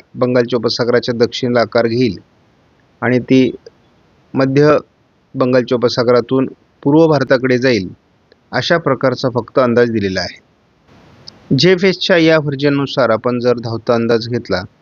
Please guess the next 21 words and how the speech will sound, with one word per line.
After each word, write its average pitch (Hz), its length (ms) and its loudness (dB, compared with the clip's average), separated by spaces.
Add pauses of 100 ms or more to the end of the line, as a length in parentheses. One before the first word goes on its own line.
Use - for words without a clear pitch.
(880)
तर 156 100 4
साधारणपणे 143 640 2
आपल्याला 131 300 0
माहिती 123 340 -2
आहे 131 80 2
की 131 280 0 (140)
एक - 180 -4
वादळी 120 300 2
सिस्टम 117 440 -6 (1080)
पंचवीसच्या 131 880 0
दरम्यानच 131 760 0
तयार 117 160 2
होईल 120 260 -2
बंगालच्या 113 440 -2
उपसागरामध्ये. 107 640 -4 (1400)
तर 131 140 -2 (160)
या 147 180 2
मॉडेलने 139 380 0 (100)
तरी 135 240 0 (1500)
तीव्र 160 340 4 (340)
स्वरूपात 131 460 -2